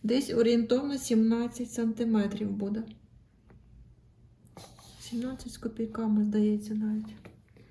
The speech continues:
Ось така його висота, він дуже такий величенький. Ось він в руці, такий собі.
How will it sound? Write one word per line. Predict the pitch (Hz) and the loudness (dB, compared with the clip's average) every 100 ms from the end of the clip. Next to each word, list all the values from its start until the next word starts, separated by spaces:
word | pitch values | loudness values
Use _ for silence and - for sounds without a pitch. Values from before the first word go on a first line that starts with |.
| - - - - | -20 -20 -20 -14
Ось | 233 | -14
така | - 226 - 214 | -12 -16 -8 -4
його | 214 214 | -2 -2
висота, | 208 - 214 269 415 | -4 -6 -8 -8 -4
він | 262 | -2
дуже | 208 220 | 0 0
такий | 214 214 | -2 -4
величенький. | 214 208 202 247 330 - 339 - - - - - - - - - - - - - | -2 -2 -2 -6 -6 -8 -10 -6 0 0 0 -12 -6 -2 -2 -4 -14 -20 -20 -8
Ось | 226 214 | -6 -4
він | 214 208 208 | -2 -2 -2
в | 220 | -4
руці, | 208 - 285 359 - - | -4 -6 -10 -10 -16 -20
такий | - - 220 | -18 -10 -10
собі. | - 226 226 | -10 -12 -10